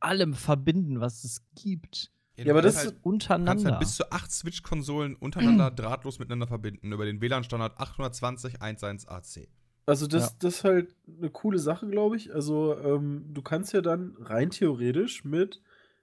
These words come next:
Speaker 3: sechzehn Leuten im lan in, weiß nicht, einem Raum Mario Kart zocken, oder?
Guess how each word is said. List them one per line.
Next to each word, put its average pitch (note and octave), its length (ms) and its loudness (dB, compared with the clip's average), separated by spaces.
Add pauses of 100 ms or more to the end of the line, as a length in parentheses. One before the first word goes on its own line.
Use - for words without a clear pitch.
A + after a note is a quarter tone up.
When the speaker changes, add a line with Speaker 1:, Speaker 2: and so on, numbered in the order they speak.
Speaker 3:
sechzehn C#3 640 0
Leuten C3 480 2
im C3+ 180 -2
lan A#2 500 4 (120)
in, C3+ 280 -4 (340)
weiß A#2 280 -2
nicht, G2+ 260 -6
einem A2 180 2
Raum A2 320 4
Mario C3+ 300 4
Kart - 240 -6
zocken, - 300 -14
oder? E3+ 260 -8